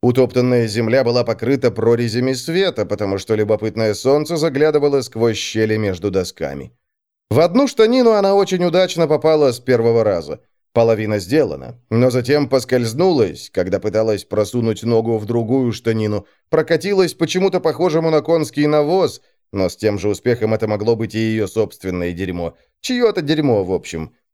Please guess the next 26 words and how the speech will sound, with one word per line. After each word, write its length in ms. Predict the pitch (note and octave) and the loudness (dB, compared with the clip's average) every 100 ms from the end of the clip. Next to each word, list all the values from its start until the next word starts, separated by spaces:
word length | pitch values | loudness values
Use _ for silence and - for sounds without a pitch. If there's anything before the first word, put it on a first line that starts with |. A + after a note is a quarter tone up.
| _ | _
Какое 380 | - G3+ C4+ C#4+ | -2 0 2 2
это 260 | B2+ A2+ G#2 | 2 0 -2
имеет 240 | A2 A2 | -2 -2
значение, 600 | F#2 A2+ - D#3 D#3+ D#3 | -2 -4 -2 0 2 2
если 300 | A#2+ B2 B2+ | 0 -2 0
оно 200 | A#2+ C3 | 2 2
в 60 | B2+ | 0
твоих 280 | A#2 A#2 - | -2 -2 0
волосах? 520 | G2+ G2 - D2 - _ _ _ _ _ _ _ | -2 -2 -4 -10 -12 _ _ _ _ _ _ _
«Черт 580 | - E3+ E3+ D#3+ - - | -2 2 4 2 -4 -2
подери!», 640 | E3 C#3 D#3 D3 C#3 A#2 - _ _ _ A#2+ | 0 2 2 2 0 -4 -12 _ _ _ 0
проворчала 680 | A2+ A2 - A2 G#2 A2 | 2 0 0 0 2 2
она, 160 | A#2+ C#3+ | 2 0
натягивая 600 | C3 B2+ A2+ G#2+ G#2 G#2+ | 0 0 0 0 0 0
сапог. 500 | - A#2+ G2+ D2 _ _ _ _ _ | -2 -2 -4 -6 _ _ _ _ _
Второй 400 | - F#3+ A3 A#3 | 0 4 6 4
выглядывал 600 | A3 G3 A3 G#3+ G3+ G3 | 2 2 2 4 2 2
из-под 320 | F#3 F#3 E3+ | 2 0 0
конского 520 | E3 E3+ C3+ D3+ C#3+ | 0 0 0 2 2
корыта. 600 | B2+ C3+ G#2+ F#2+ - D2+ - _ _ - | 2 0 0 -6 -6 -6 -6 _ _ -2
Она 260 | G2+ A#2 | 2 2
подошла 720 | A2+ A2+ G#2 A#2+ D3 D#3+ C#3 | 2 0 0 2 4 4 2
и 80 | G2 | 2
окунула 560 | A2+ A#2+ B2+ B2+ B2 A#2+ | 2 2 0 0 2 0
туда 220 | A#2 G#2 | 2 0
голову. 520 | A#2 A2+ D#2 B1+ - | 2 0 -2 -8 -16